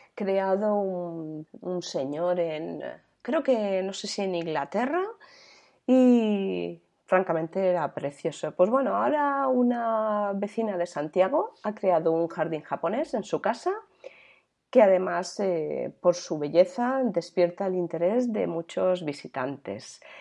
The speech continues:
Es una señora portuguesa que se mudó a Galicia hace quince años, después de conocer al pontevedrés, del que se enamoró, y ahora él y, y Carla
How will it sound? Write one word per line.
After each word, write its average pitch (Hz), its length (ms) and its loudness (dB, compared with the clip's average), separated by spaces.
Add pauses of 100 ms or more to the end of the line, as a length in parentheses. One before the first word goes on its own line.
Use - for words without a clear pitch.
(300)
Es 262 160 4
una 339 320 2
señora 214 500 0
portuguesa 208 720 0
que 220 100 -4
se 202 140 -6
mudó 180 380 6
a 185 80 2
Galicia 214 540 -2
hace 254 200 -6
quince 175 300 -2
años, 247 460 -2 (240)
después 202 560 -2
de 196 100 0
conocer 175 880 2
al 170 200 0
pontevedrés, 165 800 0
del 202 120 0
que 160 100 -4
se - 140 -14
enamoró, 185 500 -2 (100)
y 269 180 8
ahora 202 540 8
él 196 240 6
y, 190 600 2
y 180 200 -2
Carla 180 720 6